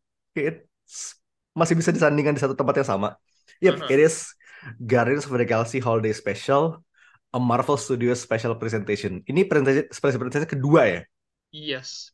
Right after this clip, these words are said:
Speaker 2: pada, eh, tapi nyatanya, I think this is the f-, kayak, the first idea for,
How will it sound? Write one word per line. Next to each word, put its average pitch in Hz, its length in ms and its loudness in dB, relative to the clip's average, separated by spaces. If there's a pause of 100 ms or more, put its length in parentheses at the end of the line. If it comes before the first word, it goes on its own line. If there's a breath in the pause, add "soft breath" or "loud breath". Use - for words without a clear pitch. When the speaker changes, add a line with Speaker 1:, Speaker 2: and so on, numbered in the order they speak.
Speaker 2:
pada, 139 400 -8
eh, 156 320 -4
tapi 185 560 -6
nyatanya, 151 880 -8
I 156 240 -14 (160)
think 233 320 -10 (480)
this 175 320 -6
is 180 320 -8 (160)
the 151 80 -6
f-, - 400 -16
kayak, 151 320 -8 (240)
the 165 160 -12
first 185 400 -2
idea 147 640 -8
for, 135 560 -6